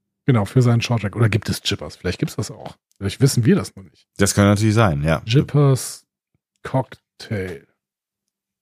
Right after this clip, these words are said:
Speaker 1: Jipper, ja, Memory Alpha gibt's den, aber <laughs>
Speaker 2: <laughs>
Speaker 1: ja. Ja, es ist ein Cocktail, ähm,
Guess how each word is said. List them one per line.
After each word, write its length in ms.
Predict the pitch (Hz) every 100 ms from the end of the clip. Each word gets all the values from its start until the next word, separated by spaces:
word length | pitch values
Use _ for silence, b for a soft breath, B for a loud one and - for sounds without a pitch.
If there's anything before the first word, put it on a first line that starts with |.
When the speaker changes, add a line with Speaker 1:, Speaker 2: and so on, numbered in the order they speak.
| _ _ _ _ _ _ _ _ _ 113
Speaker 1:
Jipper, 300 | 151 123 107
ja, 220 | 143 110
Memory 340 | 127 143 123
Alpha 320 | 113 151 107
gibt's 240 | 92 92 -
den, 160 | 98 107
aber 280 | - 110 - - -
<laughs> 520 | 311 640 - - - - - -
Speaker 2:
<laughs> 440 | - 110 _ _ -
Speaker 1:
ja. 120 | 127 - 92 B B B B B B _ _ _ _ _
Ja, 160 | 123 120
es 120 | 131
ist 140 | 135
ein 60 | 151
Cocktail, 580 | 165 160 160 156 160 156
ähm, 560 | 139 139 139 135 135